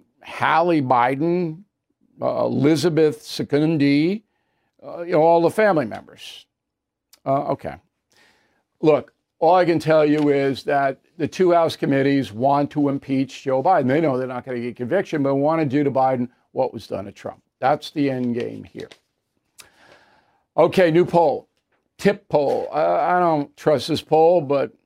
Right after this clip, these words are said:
you know, fourteen hundred Americans, and they asked about it, Israel, Hamas. First question. Generally speaking,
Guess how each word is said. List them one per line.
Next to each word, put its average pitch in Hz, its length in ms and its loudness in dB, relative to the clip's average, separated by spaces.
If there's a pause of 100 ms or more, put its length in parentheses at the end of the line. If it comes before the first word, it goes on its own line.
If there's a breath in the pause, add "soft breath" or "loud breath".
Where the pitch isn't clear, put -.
you 143 100 -2
know, 127 200 -2
fourteen 151 420 2
hundred 147 260 2
Americans, 165 840 2 (440)
and 143 200 2
they 147 200 4
asked 143 280 0
about 139 240 2
it, - 160 -2
Israel, 151 500 0
Hamas. 120 420 -4
First 175 280 0
question. - 420 -6 (460)
Generally 175 280 2
speaking, 175 600 2